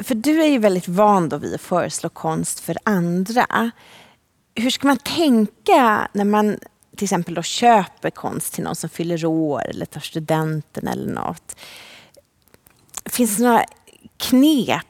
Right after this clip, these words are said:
liksom, ska man ta någonting som är jätteplain, som alla kan gilla, mainstream, eller ska man ta någonting mer extremt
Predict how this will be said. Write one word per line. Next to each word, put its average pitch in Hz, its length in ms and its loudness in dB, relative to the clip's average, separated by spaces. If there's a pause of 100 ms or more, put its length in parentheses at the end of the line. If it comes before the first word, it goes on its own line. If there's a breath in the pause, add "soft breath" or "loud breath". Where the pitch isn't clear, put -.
(340)
liksom, 185 500 -4
ska - 200 -4
man 220 100 2
ta 247 160 -2
någonting 220 300 0
som 185 220 -2
är 180 220 -2
jätteplain, 180 1080 -2
som 170 220 -6
alla 180 400 2
kan 170 180 -2
gilla, 160 600 -4 (100)
mainstream, 175 880 -2 (500 loud breath)
eller 196 280 4
ska - 180 -4
man 175 180 0
ta 170 140 -6
någonting 160 580 -4
mer 170 200 -2
extremt - 1200 -6